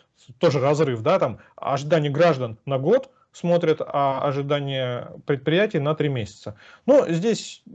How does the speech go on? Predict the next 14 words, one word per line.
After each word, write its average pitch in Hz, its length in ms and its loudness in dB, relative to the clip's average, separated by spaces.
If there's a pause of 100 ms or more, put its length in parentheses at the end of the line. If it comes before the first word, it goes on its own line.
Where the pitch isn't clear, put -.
(160)
если 175 260 0
посмотреть, 175 640 0 (380)
эти - 260 -6
самые 156 500 2
инфляционные 160 560 2
ожидания, 165 560 2
окей, 135 580 -2 (200)
они 156 180 0
сейчас 165 440 0
вышли, 147 440 -2 (120)
ну, 175 200 0
чуть 180 260 -2
ниже 175 520 4
уровней 165 680 2